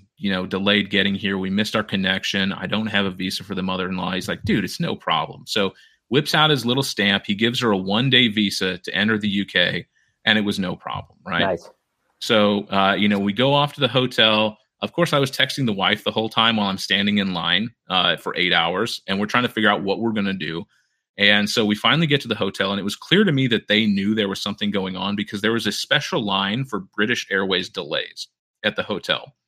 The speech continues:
Speaker 1: I was like, "Okay, awesome." So I handed him the voucher, and he's like, uh, "Have you guys eaten yet?" And we're like, "No."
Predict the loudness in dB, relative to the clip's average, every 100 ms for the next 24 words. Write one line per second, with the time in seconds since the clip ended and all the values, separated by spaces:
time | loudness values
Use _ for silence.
0 | _ _ _ _ _ -2 0 2 2 4
1 | 4 4 0 -10 _ 2 2 2 -6 -8
2 | -4 0 2 4 2 2 2 0 0 -2
3 | -2 -4 -4 -10 _ _ 0 2 2 2
4 | 0 2 2 4 4 2 0 0 2 0
5 | 0 -2 0 0 0 -2 -4 -6 -8 -4
6 | -2 -2